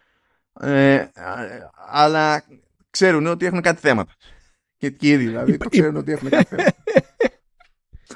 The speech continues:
Speaker 2: <laughs>
Speaker 1: Ω, ε, εντάξει. Αλλά anyway, ok, συνέβη και αυτό. Αλλά το αγαπημένο μου είναι που, ε, συνεχίζουν κάτι γερουσιαστές εκεί και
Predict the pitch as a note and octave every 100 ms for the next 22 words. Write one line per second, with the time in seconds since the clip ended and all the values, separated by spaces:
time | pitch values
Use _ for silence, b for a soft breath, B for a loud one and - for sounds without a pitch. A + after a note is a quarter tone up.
0 | B - C#3 - A2 - B2+ - C3 C3
1 | A#2 - - - C3+ D3+ D3 - _ _
2 | G3 F3 C#3 D3 D#3 - D3+ D3+ D3 D#3
3 | D#3+ - - D3 C#3+ C#3 C3+ A#2+ - A2
4 | F2+ - B2 C3 B2 A#2 - F3 A3 A#3
5 | A#3+ - D3+ D#3 D3+ D3+ C#3 C3 B2+ A#2+
6 | A#2 G#2+ G2+ F#2+ - - G#2+ A2+ G#2+ G2+
7 | F#2+ - _ - - C3 B2+ E3 D3 C3
8 | A#2 A2 A#2+ A#2 A#2 G#2 A2+ G#2 - G#2+
9 | F#2+ G#2 F#2+ F#2 F#2 G2 F#2+